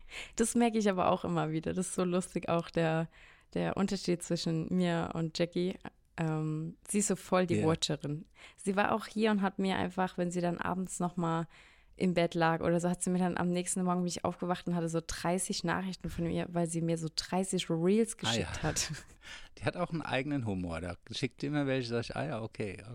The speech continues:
Speaker 2: das ist jetzt witzig. Ah,
Speaker 1: Das
Speaker 2: ja,
Speaker 1: ist wirklich
Speaker 2: okay.
Speaker 1: so. Den Humor muss man
Speaker 2: <laughs> Ja.
Speaker 1: haben oder man hat den gar nicht. Ich glaub, ich hab den auch nicht so. Aber es sind eigentlich schon lustige Videos. Aber, ähm,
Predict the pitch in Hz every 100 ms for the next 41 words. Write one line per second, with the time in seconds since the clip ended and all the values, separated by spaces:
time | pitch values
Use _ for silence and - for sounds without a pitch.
0 | - - 120 117 - - 127 - 139 -
1 | - - 240 175 175 - - 240 170 -
2 | 196 214 240 220 214 240 - 262 240 214
3 | 214 262 320 - - - 214 220 214 196
4 | 196 196 196 208 208 - 208 220 233 -
5 | 208 - 180 185 - 175 180 220 - _
6 | - _ _ - _ _ - 185 185 196
7 | 214 226 262 269 - 269 269 269 247 254
8 | - 220 202 202 226 262 302 370 - -
9 | - - - - - 185 202 196 196 190
10 | 190 185 - - 196 190 185 185 180 180